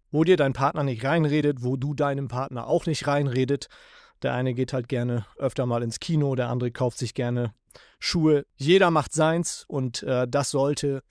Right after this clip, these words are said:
in, äh, meinem Verständnis auch in einer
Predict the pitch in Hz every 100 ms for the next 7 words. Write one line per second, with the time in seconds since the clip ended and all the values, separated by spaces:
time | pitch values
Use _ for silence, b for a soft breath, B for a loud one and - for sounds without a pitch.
0 | b b b b _ 120 120 117 120 110
1 | 113 131 147 143 - 127 - - 135 143
2 | 131 123 - 120 120 123 117 110